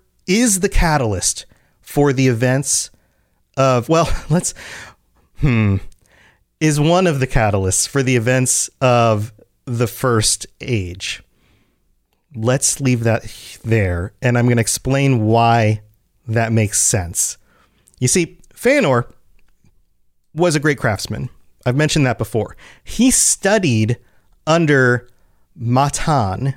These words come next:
who was another elf, an older elf, somebody who was a great craftsman of the Noldor. And Matan studied directly at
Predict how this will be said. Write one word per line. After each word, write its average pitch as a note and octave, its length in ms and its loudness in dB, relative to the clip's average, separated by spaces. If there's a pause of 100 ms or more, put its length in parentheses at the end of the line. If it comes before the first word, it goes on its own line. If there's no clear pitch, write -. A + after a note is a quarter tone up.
(120)
who D3 180 2
was C3+ 220 0
another B2+ 360 0
elf, - 440 -6 (180)
an B2 100 0
older C3+ 280 2
elf, A2+ 420 0 (360)
somebody A#2+ 460 0
who A#2 160 0
was A2 180 0
a B2+ 80 -2
great A2 300 -4
craftsman A2 500 -4
of A#2+ 100 -4
the D3+ 80 0
Noldor. G2 500 -2 (520)
And E3 360 0 (560)
Matan C3+ 680 0
studied D3+ 400 -2
directly F#3 720 0 (260)
at D#3 320 0